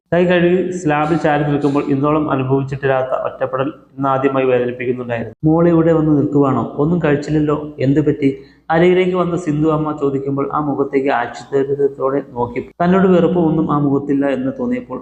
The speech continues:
ഉള്ളിൽ നേരിയ ആശ്വാസം നിറഞ്ഞു. മോൾക്ക് പെട്ടെന്ന് ഇങ്ങനെയൊക്കെ സംഭവിച്ചപ്പോൾ ടെൻഷനായി കാണും. ഒക്കെ അംഗീകരിക്കാൻ സമയം വേണ്ടി വരും സിന്ധു. അരികിലേക്ക് വന്ന് തലയിൽ തലോടി പറയുന്ന സുരേഷ് അച്ഛനെയും കൗതുകത്തോടെയാണ് നോക്കിയത്. ഈ വീട്ടിലേക്ക് കയറി വന്നത് മുതൽ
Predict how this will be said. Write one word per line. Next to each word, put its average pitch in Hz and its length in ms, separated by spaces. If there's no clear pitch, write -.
ഉള്ളിൽ 147 320
നേരിയ 139 300
ആശ്വാസം 127 500
നിറഞ്ഞു. 113 280
മോൾക്ക് 151 260
പെട്ടെന്ന് 151 400
ഇങ്ങനെയൊക്കെ 151 440
സംഭവിച്ചപ്പോൾ 135 720
ടെൻഷനായി 147 440
കാണും. 117 380
ഒക്കെ 160 360
അംഗീകരിക്കാൻ 135 580
സമയം 131 340
വേണ്ടി 139 220
വരും 139 200
സിന്ധു. 131 320
അരികിലേക്ക് 180 460
വന്ന് 170 220
തലയിൽ 151 340
തലോടി 139 340
പറയുന്ന 135 360
സുരേഷ് 135 380
അച്ഛനെയും 131 360
കൗതുകത്തോടെയാണ് 127 840
നോക്കിയത്. - 380
ഈ 170 160
വീട്ടിലേക്ക് 160 540
കയറി 143 280
വന്നത് 151 300
മുതൽ 139 280